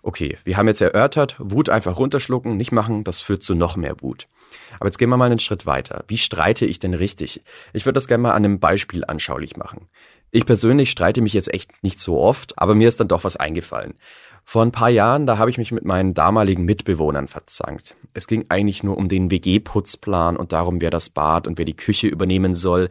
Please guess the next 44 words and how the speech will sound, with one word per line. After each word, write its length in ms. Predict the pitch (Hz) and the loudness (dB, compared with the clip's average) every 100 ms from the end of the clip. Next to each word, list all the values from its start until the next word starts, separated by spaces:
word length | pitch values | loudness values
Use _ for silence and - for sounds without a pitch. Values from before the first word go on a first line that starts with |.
| - - | -6 -12
also 220 | - 87 90 | -6 0 2
wer 60 | |
die 100 | 90 | 2
Tassen 340 | - 95 - 104 | 0 -4 -2 -4
abwäscht. 540 | - - 90 90 - | -4 -2 -4 -4 -6
Total 280 | 92 90 98 | -6 -2 0
bescheuert 460 | 101 - 95 127 | 0 2 2 2
eigentlich. 480 | - 104 117 127 127 - - - _ | 2 0 0 -4 -6 -16 -20 -20 _
Trotzdem 400 | - 110 - 127 | 0 0 0 -2
hat 120 | 117 - | -2 -4
sich 120 | 117 | -4
das 220 | 107 - | -2 0
so 160 | 113 113 | 0 2
hochgeschaukelt, 720 | 147 - 113 98 104 120 101 | 2 0 -2 2 2 0 -4
dass 160 | - | -4
wir 100 | 95 | -4
uns 160 | 85 107 | -4 -2
mehrere 320 | 107 113 104 | 0 2 0
Tage 320 | - 92 90 | 0 2 2
in 80 | 90 | 0
unseren 260 | 90 90 82 | -2 -4 -2
Zimmern 300 | 127 147 135 | 2 2 2
verkrochen 480 | 120 - 110 110 | -2 -2 -4 -2
haben, 320 | 104 98 101 98 - - - | -2 0 -2 -8 -16 -20 -12
kein 300 | - 110 113 | -2 2 4
Wort 220 | 101 107 | 4 2
mehr 100 | 110 | 0
miteinander 440 | 104 95 85 101 | 0 0 0 0
geredet 460 | 92 92 92 127 110 | 0 0 2 2 0
haben. 320 | 107 104 110 110 - - | 0 0 0 -6 -16 -12
Ich 80 | 101 | -4
denk 200 | 107 123 | 0 2
mal, 100 | 120 | 2
dieser 200 | 107 101 | 0 -2
Streit 440 | - 95 82 117 113 | -2 0 2 2 0
war 160 | 95 | -2
eben 240 | 92 95 90 | -2 -2 -2
nicht, 260 | 120 - | -2 -4
wie 80 | 95 | -8
du 160 | 92 87 | -6 -4
schon 160 | 87 | -4
meintest, 520 | 71 73 107 - - - | -4 -4 -6 -8 -16 -16
konstruktiv. 840 | - 85 - 113 - - - - _ _ _ - | -8 -6 -4 -8 -8 -14 -14 -18 _ _ _ -6
Also, 500 | - 95 80 - | -2 0 -2 -8